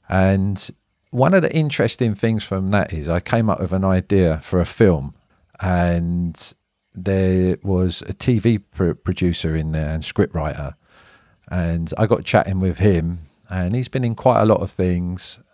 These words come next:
and he's really well known. And we got chatting about a couple of ideas which he did take to the, the B B C. Um, unfortunately, because of cuts and because of,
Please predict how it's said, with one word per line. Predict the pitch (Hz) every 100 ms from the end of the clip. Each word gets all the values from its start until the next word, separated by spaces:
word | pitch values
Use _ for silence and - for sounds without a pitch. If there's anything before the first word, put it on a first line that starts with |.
| -
and | 87 85 85 82 85 85 - 87 -
he's | - 110
really | 120 110
well | 104 101 98
known. | 98 98 101 98 _ _ _
And | 107 95
we | 113 135
got | 123
chatting | - 110 85 98
about | 90 90
a | 85
couple | - 123 -
of | 90
ideas | 85 78 76 80 76 73
which | 76 -
he | 95
did | 104 92
take | - 98 90 -
to | 87 78
the, | 80 78 73
the | 85
B | 78 92 82
B | 82
C. | - 85 85 80 78 _ _ _ _ _
Um, | 87 85 85 85 85 -
unfortunately, | 90 - 98 - 82 67 82 82 -
because | 82 - - 92 90 80 - - - - - -
of | 80 69
cuts | - 95 90 - - -
and | 82 80 80 80 -
because | 82 - 92 82
of, | 82 82 71